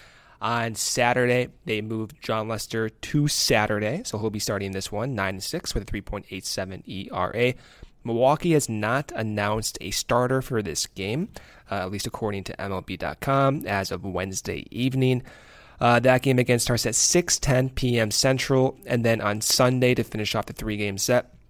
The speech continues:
we have Jose Quintana on the mound, eight and seven with a four point four two E R A. He'll be facing Zach Davies for Milwaukee, who's really hurt the Cubs recently, I feel like.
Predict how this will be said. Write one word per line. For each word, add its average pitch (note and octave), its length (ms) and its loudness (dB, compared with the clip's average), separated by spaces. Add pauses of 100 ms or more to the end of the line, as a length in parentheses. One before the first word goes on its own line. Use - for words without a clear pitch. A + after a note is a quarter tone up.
(600)
we C3+ 140 4
have A#2+ 120 4
Jose B2+ 360 4
Quintana A#2+ 480 0
on A2+ 180 0
the A#2+ 60 0
mound, A2+ 440 0
eight C#3+ 320 -2
and C#3+ 100 -2
seven F#3 420 2
with E3+ 120 0
a G2+ 60 -2
four A2+ 260 0
point A2+ 340 0
four G#2 300 -2
two A2 380 -4
E G2 280 -6
R F2 240 -2
A. A2+ 220 2 (460)
He'll D#3 80 4
be D#3+ 80 6
facing D3+ 340 4
Zach B2 460 2
Davies D#3+ 600 0
for D3 440 4 (160)
Milwaukee, C#3+ 640 2
who's A#2 600 0 (300)
really B3+ 400 6
hurt F#3 240 2
the C#3+ 100 -2
Cubs B2 380 -2
recently, F#2+ 360 -6
I F#2 60 -8
feel - 240 -8
like. D#2+ 340 -8